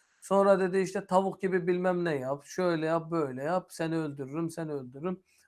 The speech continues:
Onu yaptı, şunu yaptı, bunu yaptı. En son horoza dedi ki, dedi ki, "Tavuk gibi," dedi, "yumurta çıkar." Tavuk tuttu, yani horoz dedi ki, "Allah'ım ya Rabbim, keşke en başında bana sen şunu yap," dediği zaman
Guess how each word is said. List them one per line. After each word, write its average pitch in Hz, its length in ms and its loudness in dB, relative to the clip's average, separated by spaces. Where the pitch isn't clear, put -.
Onu 196 240 6
yaptı, 185 500 4
şunu 185 220 -4
yaptı, 175 360 -2
bunu 170 160 -2
yaptı. 190 440 -4
En 196 180 6
son 185 220 0
horoza 175 440 0
dedi 180 120 -2
ki, 175 180 -4
dedi 180 180 -2
ki, 160 240 -8
"Tavuk 175 340 -2
gibi," 151 240 -4
dedi, 151 180 -4
"yumurta 143 420 -6
çıkar." 117 300 -20
Tavuk 160 400 2
tuttu, 170 380 -4
yani 151 220 0
horoz 147 420 -2
dedi 147 240 -4
ki, 147 120 -8
"Allah'ım 143 460 -2
ya 143 200 0
Rabbim, 131 460 -8
keşke 147 600 -4
en 185 320 4
başında 151 600 2
bana 143 420 2
sen 165 300 0
şunu 185 420 2
yap," 156 260 4
dediği 165 240 2
zaman 147 540 0